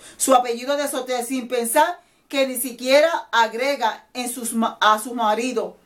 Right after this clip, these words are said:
en su propio. Y se trata solamente de aquellas mujeres conocidas en su profesión por el nombre como el que nacieron y lo que antes sucedía.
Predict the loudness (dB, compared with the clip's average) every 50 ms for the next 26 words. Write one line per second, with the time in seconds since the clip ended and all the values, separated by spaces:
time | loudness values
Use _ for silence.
0 | _ _ _ -8 -4 -2 0 0 0 0 -2 2 4 4 4 4 2 0 -2 -6
1 | -6 -8 -10 _ _ _ _ _ -4 2 4 4 4 4 2 4 4 4 4 2
2 | 2 4 4 4 4 0 -2 0 -2 -2 0 0 0 0 -2 -4 -4 -6 -6 -6
3 | -6 -6 -6 -2 0 2 2 2 0 0 -4 -4 -2 -2 -4 -6 -4 -4 -4 2
4 | 6 6 6 6 2 -2 -4 _ _ _ _ _ _ -10 -8 -6 -4 -2 -2 -2
5 | -2 -2 -2 2 4 4 4 4 2 -6 _ _ _ -4 -4 -2 -2 -4 -6 -6
6 | -6 -8 -8 -12 -16 _ _ -2 2 2 2 2 2 -2 -4 -2 0 0 2 2
7 | 0 -4 -8 _ _ _ _ _ _ 0 2 4 4 4 2 0 0 2 2 2
8 | 4 6 6 4 4 2 -6 -4 -4 -4 -4 -4 -2 2 2 2 2 2 -4 _
9 | _ _ _ -6 -2 2 4 4 4 2 0 0 4 4 6 4 4 0 -4 -12
10 | -14 _ _ _ _ -12 -10 -4 -4 -4 -4 -4 -4 -2 -2 -2 -2 -4 -6 -6
11 | -4 -6 -6 -4 -2 -2 -2 -2 -2 -2 0 0 0 -2 -6